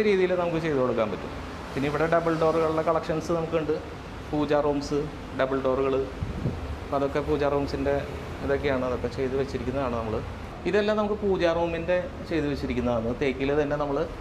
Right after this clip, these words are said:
സി എൻ സി വർക്ക് ചെയ്ത് വെച്ചിരിക്കുന്നതാണ്. കൊടുക്കാനായിട്ട് ഓർഡർ വന്നിട്ട് ചെയ്ത് വെച്ചിരിക്കുന്നതാണ്.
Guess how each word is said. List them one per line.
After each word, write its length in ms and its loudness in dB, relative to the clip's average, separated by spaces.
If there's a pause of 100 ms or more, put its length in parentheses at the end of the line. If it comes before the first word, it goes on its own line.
സി 160 0
എൻ 120 2
സി 120 0
വർക്ക് 220 0
ചെയ്ത് 200 0
വെച്ചിരിക്കുന്നതാണ്. 560 -2 (380)
കൊടുക്കാനായിട്ട് 540 2
ഓർഡർ 240 0
വന്നിട്ട് 280 0
ചെയ്ത് 200 2
വെച്ചിരിക്കുന്നതാണ്. 500 -2